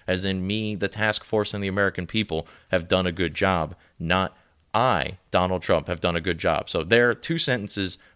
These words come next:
back to back that contradict one another. That's just what you can expect at Politico. He continues,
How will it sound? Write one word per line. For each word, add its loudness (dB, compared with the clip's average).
back 2
to -2
back 2
that -4
contradict -4
one -4
another. -2
That's 2
just -6
what -2
you -4
can -6
expect -4
at -8
Politico. -2
He -4
continues, -4